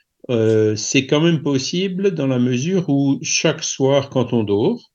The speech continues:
ch-, chaque nuit, quand on dort, eh ben, notre âme, elle peut très bien, euh, aller se ressourcer, suivre des cours, euh, et cetera, hein.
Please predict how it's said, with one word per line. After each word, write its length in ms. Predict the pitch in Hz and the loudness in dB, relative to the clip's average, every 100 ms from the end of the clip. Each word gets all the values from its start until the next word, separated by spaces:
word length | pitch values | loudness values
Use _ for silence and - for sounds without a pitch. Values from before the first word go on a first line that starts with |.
| - | -20
ch-, 240 | - - | -14 -10
chaque 260 | - 123 - | -2 -2 0
nuit, 180 | 131 135 | 0 2
quand 240 | 117 110 | 0 0
on 120 | 113 | 0
dort, 360 | 98 104 180 196 | 4 4 2 0
eh 80 | 104 | -2
ben, 200 | 110 113 | -2 -2
notre 280 | 104 - | -4 -4
âme, 280 | 101 104 190 | -2 0 0
elle 120 | 160 | -2
peut 140 | - 135 | -2 -6
très 200 | - 98 | -4 -8
bien, 300 | 101 131 160 139 | -2 -2 0 -2
euh, 140 | 104 - - - - _ | -4 -8 -20 -20 -20 _
aller 200 | 110 117 | 2 2
se 140 | 117 117 | 4 4
ressourcer, 880 | 113 110 - - - 131 143 156 143 | 4 2 -2 -6 2 4 6 4 0
suivre 460 | - 117 104 101 | -4 -4 -2 -2
des 160 | 98 - | -2 -6
cours, 560 | 110 117 135 147 131 | -2 0 2 0 0
euh, 300 | 110 101 101 | -2 -2 -2
et 100 | 98 | -4
cetera, 540 | - 95 143 151 - _ - | -6 -6 -4 -2 -4 _ -12
hein. 180 | 92 | -10